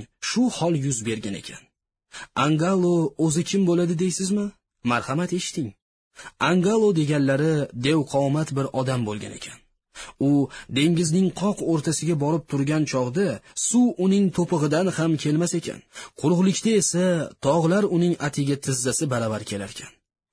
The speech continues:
Kunlardan bir kuni odamlarda tuz tugab, Angaloning oldiga kelishibdi.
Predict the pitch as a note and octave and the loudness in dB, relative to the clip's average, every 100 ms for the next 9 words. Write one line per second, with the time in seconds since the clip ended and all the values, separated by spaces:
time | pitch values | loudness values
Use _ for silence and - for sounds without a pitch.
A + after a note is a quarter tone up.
0 | - - - C3+ C3+ C#3 C#3 C3+ B2+ C3 | -18 -8 0 2 2 2 0 0 -2 0
1 | C#3+ C3+ - _ _ C3 C#3+ D#3 D3+ D3 | 2 0 -4 _ _ -2 2 4 2 2
2 | D3+ - E3 - C3+ B2+ D#3+ A#2 _ _ | -2 -2 -2 -2 -4 -2 -2 -2 _ _
3 | - C#3+ E3 D#3 G3+ F#3+ E3+ D#3+ C3+ C3+ | -2 0 2 2 2 2 2 2 0 -2
4 | B2 G#2+ - - - - - | -2 -6 -8 -10 -10 -14 -20